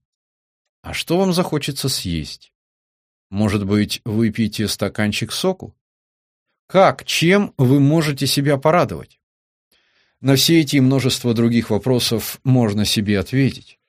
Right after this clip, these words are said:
Ведь, наверное, всё где-то так и будет. Да, произойдёт неприятная беседа или вам удалят зуб,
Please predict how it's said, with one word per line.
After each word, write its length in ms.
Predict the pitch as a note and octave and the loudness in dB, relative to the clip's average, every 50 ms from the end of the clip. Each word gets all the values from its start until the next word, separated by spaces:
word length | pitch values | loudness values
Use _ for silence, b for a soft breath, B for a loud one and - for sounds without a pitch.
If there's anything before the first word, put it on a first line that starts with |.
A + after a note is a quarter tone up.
| _ _ _ _ _ _ _ - | _ _ _ _ _ _ _ -2
Ведь, 160 | A2 A2 A2 | 0 0 4
наверное, 840 | A#2+ B2 C3 D3 E3 E3 D#3+ D#3+ D#3 D3 D3 C#3 C#3 C#3 C3 - - _ | 4 6 6 6 6 6 6 4 4 4 4 4 4 2 2 0 -4 _
всё 640 | - - - - - G3 G#3 G#3+ G#3 G3+ - - - | -8 -4 -4 0 4 4 6 6 6 6 4 2 -2
где-то 480 | - A2+ A2 A2+ A#2+ D3+ D3 C#3+ - C#3 | -6 -6 -2 0 2 2 2 2 -2 -2
так 460 | C3+ - - A2+ G#2+ G#2+ - - - _ | -2 0 0 0 0 -2 -6 -14 -18 _
и 100 | - A2 | -10 -8
будет. 460 | G#2 F2+ G2 G2 D#2+ E2+ E2+ - _ _ _ _ _ _ _ _ _ _ _ _ _ _ _ _ _ _ _ _ _ _ _ _ _ - | -6 -4 -4 -4 -4 -6 -10 -16 _ _ _ _ _ _ _ _ _ _ _ _ _ _ _ _ _ _ _ _ _ _ _ _ _ 2
Да, 160 | C#3+ E3+ G3 | 2 2 4
произойдёт 560 | G3 - B2 A#2+ A2+ G2+ A#2 A#2 A#2+ C3 - | 4 2 2 2 2 2 2 2 2 2 2
неприятная 600 | B2 A#2+ A2 B2 A#2 A#2 A#2 A2+ A2 A2 G#2+ G#2 | 2 0 2 2 4 4 4 2 2 0 0 0
беседа 520 | F#2 F#2 G2 F#2+ - - A#2+ C3 C3+ C3+ A#2 | 0 0 -2 -2 0 0 2 2 2 2 2
или 180 | G2+ F#2 F#2 | 2 2 0
вам 240 | F#2 F2 F2+ F2 E2+ | 0 0 -2 -2 -2
удалят 400 | F2+ E2+ F2+ F2 F2 E2+ E2 E2+ | -2 -2 -2 -2 -2 -2 -2 -4
зуб, 300 | - G#2+ A#2 B2 B2 - | -2 -2 -2 -2 -2 -6